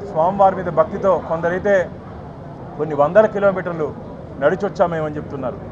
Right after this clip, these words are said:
ఈ దురదృష్టకర సంఘటన నన్ను చాలా కలిచివేసింది.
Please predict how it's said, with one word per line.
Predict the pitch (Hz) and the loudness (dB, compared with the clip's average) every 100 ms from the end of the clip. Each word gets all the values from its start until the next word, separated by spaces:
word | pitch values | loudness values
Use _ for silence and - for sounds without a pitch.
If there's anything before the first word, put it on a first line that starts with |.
| - - - - - - - - - - - - 143 | -12 -14 -14 -16 -16 -16 -16 -16 -14 -14 -14 -10 -6
ఈ | 165 | -6
దురదృష్టకర | 147 175 180 185 190 196 | -4 -4 -2 -4 -2 -2
సంఘటన | 185 165 165 175 170 143 - 139 | 0 -2 0 2 2 0 -4 -8
నన్ను | 143 143 151 | -6 -4 2
చాలా | 151 165 | 2 2
కలిచివేసింది. | 160 156 190 180 156 170 165 | 2 -2 -2 -4 -4 -6 -8